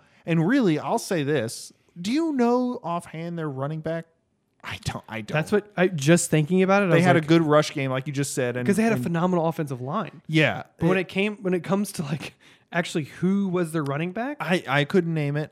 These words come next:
Speaker 1: So I'll say, so their one offensive player that I know is T Y Hilton. He's a very good wideout. You're making a face.
Speaker 2: Marlon Mack
Speaker 1: Who?
Speaker 2: was their number one.
Speaker 1: He wa-, I think he was a rookie, wasn't he?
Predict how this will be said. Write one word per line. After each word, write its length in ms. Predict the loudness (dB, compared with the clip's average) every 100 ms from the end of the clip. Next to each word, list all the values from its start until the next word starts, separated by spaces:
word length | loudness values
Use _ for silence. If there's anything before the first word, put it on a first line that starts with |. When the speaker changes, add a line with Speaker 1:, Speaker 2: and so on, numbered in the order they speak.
| -6
Speaker 1:
So 140 | -2 0
I'll 180 | 0
say, 320 | 0 0 -2 -2
so 180 | -2
their 140 | 0 2
one 240 | 2 2
offensive 460 | 0 -4 -6 -10 -4
player 240 | -2 0
that 100 | 0
I 120 | -2 -2
know 480 | 0 0 -2 -6 -12 _
is 120 | -14
T 180 | -6 -2
Y 180 | -2 -2
Hilton. 360 | -6 -8 -12 -6
He's 180 | -6 -6
a 80 | -8
very 400 | -10 -2 0 0
good 380 | 0 0 0 -4 _ -6
wideout. 460 | -2 -2 -4 -8 -12 _ _ _ _ _ _ -20 _
You're 180 | -4 -2
making 260 | 0 -2 -2
a 60 |
face. 80 | -2
Speaker 2:
Marlon 540 | 2 4 4 2 0 0 -2
Mack 560 | -2 -2 -4 -8 -20 -20 _ _ 6
Speaker 1:
Who? 400 | 8 8 6 4
Speaker 2:
was 280 | 2 0 0
their 140 | -2
number 280 | -2 -2 -2
one. 420 | -2 -2 -2 -2
Speaker 1:
He 100 | 0
wa-, 220 | 2 2
I 100 | 0
think 160 | -6 -4
he 80 | -4
was 100 | -2
a 60 | 0
rookie, 340 | -2 -2 0
wasn't 300 | 0 0 -4
he? 160 | -10